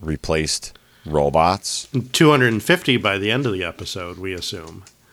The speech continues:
Speaker 1: Ah, yes, yes, because the deputy director of whoever.
Speaker 2: Well, the, the,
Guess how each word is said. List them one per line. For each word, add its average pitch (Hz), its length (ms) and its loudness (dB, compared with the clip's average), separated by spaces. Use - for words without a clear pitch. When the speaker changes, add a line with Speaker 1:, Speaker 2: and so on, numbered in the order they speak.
Speaker 1:
Ah, 110 220 6
yes, 85 460 2
yes, 82 260 4
because 78 440 -2
the 73 180 -4
deputy 71 400 -2
director 65 500 -4
of 55 160 -8
whoever. 69 380 0
Speaker 2:
Well, 151 160 6
the, 120 520 2
the, 123 240 2